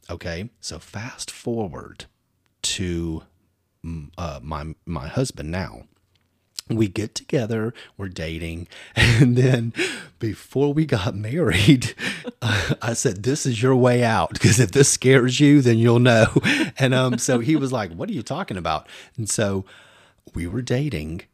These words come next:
and, um, well, we were engaged, actually, and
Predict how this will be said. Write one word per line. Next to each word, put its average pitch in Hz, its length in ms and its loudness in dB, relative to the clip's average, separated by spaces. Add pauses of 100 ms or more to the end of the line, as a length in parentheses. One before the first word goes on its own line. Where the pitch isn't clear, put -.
and, 80 440 -8
um, 80 280 -8
well, 76 320 -8
we 85 100 -6
were 76 140 -10
engaged, 73 480 -10
actually, 69 520 -12 (300)
and 90 340 -6